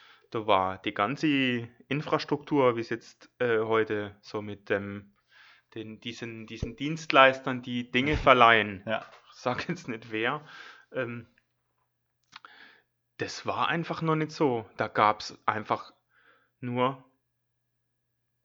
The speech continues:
Speaker 1: runde Tische, da gab's eckige Tische
Speaker 2: Mhm.
Speaker 1: und dann gab's zwei Sorten von Stühlen.
Speaker 2: Ja.
Speaker 1: Das waren die eine schreckliche Saalstühle, die einfach sehr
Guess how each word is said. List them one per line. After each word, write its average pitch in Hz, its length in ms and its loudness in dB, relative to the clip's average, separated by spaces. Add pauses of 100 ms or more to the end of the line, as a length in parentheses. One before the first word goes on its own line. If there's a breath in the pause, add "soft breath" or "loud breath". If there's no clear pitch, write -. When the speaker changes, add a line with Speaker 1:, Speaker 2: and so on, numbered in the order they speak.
(100)
Speaker 1:
runde 127 360 0
Tische, 196 600 2
da - 100 -4
gab's - 460 -2
eckige 165 380 0
Tische 196 480 -4
Speaker 2:
Mhm. 101 300 -6 (140)
Speaker 1:
und 123 140 -4
dann 117 120 2
gab's 113 380 8
zwei 120 320 6
Sorten 131 420 0
von 139 180 -6
Stühlen. 139 580 -4 (100)
Speaker 2:
Ja. 104 260 -6
Speaker 1:
Das 131 180 -4
waren 113 320 6
die - 180 -4
eine 113 460 4 (1300 soft breath)
schreckliche 120 640 -2
Saalstühle, 185 1000 0 (500 loud breath)
die - 100 -6
einfach 117 500 -8
sehr 107 580 -4